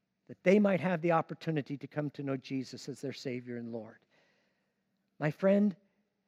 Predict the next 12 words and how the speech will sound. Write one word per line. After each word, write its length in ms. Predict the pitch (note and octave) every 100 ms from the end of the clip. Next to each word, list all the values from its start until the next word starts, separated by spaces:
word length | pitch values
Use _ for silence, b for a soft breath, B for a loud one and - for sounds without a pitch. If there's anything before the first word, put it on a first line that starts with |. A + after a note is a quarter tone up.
| _ - C3+
being 500 | F#3+ A#3 A#3+ A#3 -
a 120 | E3
priest 580 | D#3+ - A3+ F#3 - -
in 80 | D3
the 80 | C#3+
kingdom 400 | - G#3 G3+ F3+
of 100 | D3+
God 360 | E3 D3+ C#3+ -
simply 380 | - G#3+ - G3+
amounts 400 | F#3 F3 E3 -
to 100 | F3
this. 460 | D#3 G3+ - -